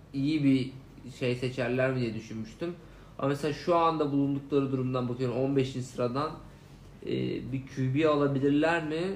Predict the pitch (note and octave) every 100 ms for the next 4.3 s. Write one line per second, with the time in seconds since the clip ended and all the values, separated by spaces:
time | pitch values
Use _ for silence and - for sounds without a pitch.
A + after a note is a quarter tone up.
0 | - - - - B2+ A#2+ B2 B2 - -
1 | C3+ - E3+ E3+ E3 D#3 D#3 E3+ F3 -
2 | - C3+ D3 D3+ D#3 F3 G3+ F3 D#3+ G3
3 | F3 - - - - - - C3 C3 -
4 | D#3 D3+ D3